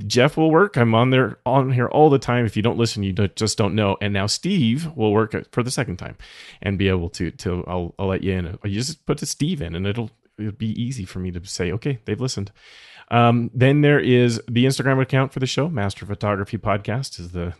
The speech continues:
the handle there. My work is over at J S Harmon Photos dot com. You can find my other podcast, a monthly show, Photo Taco Podcast, where I break down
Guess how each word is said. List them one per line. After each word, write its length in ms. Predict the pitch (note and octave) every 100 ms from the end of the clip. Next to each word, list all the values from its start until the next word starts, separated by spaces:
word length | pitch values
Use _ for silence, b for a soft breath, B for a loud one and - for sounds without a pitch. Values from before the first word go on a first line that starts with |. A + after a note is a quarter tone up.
| _
the 100 | F#2+
handle 280 | F2+ F#2+ F#2
there. 280 | F#2 G2+ A#2 B B B
My 240 | A2 B2+ C#3
work 300 | C#3+ D3 G#2+
is 60 |
over 180 | A#2+ A#2
at 80 | A2+
J 140 | B2+
S 80 | B2+
Harmon 220 | C3 A#2+
Photos 320 | A2+ B2 A#2+ A#2
dot 180 | A#2+ A2+
com. 300 | A#2+ A#2 A#2+
You 80 | G#2+
can 120 | G#2
find 180 | A2+ A2+
my 140 | A2 -
other 240 | C3 D#3+ D#3+
podcast, 600 | B2+ A2+ - A2+ D#3+ -
a 40 |
monthly 380 | G2 A2 - B2
show, 340 | - - A#2
Photo 280 | C3+ A2+ A2
Taco 280 | - G#2+ G#2+
Podcast, 440 | - G#2 G2 G#2+ -
where 80 | F#2+
I 20 |
break 360 | F2 F#2+ G#2 G2+
down 260 | G2 G2